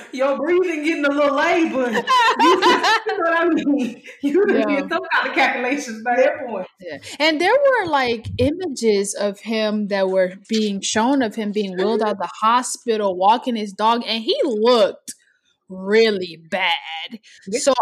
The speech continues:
Speaker 2: I'm even interested to know if, like, if I was, if that was, you know, I was like Letitia and I see that, I'm gonna be like, "Hey, Chad, you good?" But she did put in her statement, she texted him several times and he didn't respond and she assumed he was busy. So they,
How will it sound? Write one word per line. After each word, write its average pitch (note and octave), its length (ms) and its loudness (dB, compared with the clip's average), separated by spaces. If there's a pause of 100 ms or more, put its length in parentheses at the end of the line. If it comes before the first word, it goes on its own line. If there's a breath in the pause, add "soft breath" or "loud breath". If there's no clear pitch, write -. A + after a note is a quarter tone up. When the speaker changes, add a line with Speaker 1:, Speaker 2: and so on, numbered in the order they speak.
Speaker 2:
I'm E4+ 200 4
even C4+ 260 0
interested B3+ 480 -4
to A3+ 40 -2
know A#3 260 0
if, A3 180 2
like, B3 200 2
if A#3 100 0
I C4+ 280 2
was, B3 260 0
if A3 220 -2
that B3+ 200 2
was, B3+ 260 -2
you G#3+ 160 -8
know, G3 120 -6
I G#3 100 -4
was G#3+ 160 -8
like F#3+ 140 -10
Letitia F#3 480 -8
and F3 120 -12
I A3 120 2
see F#3+ 240 -8
that, F3+ 280 0
I'm B3 100 -4
gonna D4 60 -8
be D4+ 120 -6
like, B3+ 320 2
"Hey, F4 120 0
Chad, E4+ 320 0
you A#4+ 220 0
good?" B4+ 360 6 (280 loud breath)
But C4 140 4
she D4 240 2
did C#4+ 240 2
put D4 160 2
in A#3+ 80 0
her A3 100 2
statement, A3+ 460 -2
she A3+ 180 -6
texted - 480 -2
him G#3 140 -4
several F#3+ 400 -2
times G#3 480 0
and F3+ 120 -12
he G3+ 120 -6
didn't G3 180 -4
respond G3 540 -2
and F3+ 80 -8
she - 140 -8
assumed E3+ 360 -6
he F3 80 -8
was D#3+ 160 -10
busy. E3 480 -8 (380 loud breath)
So A#3+ 160 2
they, C4+ 320 2